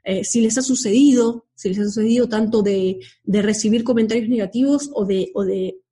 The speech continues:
pensar o de incluso comentar negativamente el trabajo de otro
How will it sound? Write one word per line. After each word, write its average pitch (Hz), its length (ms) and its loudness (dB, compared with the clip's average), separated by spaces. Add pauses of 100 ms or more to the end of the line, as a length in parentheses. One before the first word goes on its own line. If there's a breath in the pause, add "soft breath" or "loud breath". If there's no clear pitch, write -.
(760)
pensar 269 640 2
o 202 120 0
de 196 100 2
incluso 240 520 2
comentar 196 440 0
negativamente 214 840 0
el 208 100 0
trabajo 214 380 -2
de 208 140 2
otro 240 380 0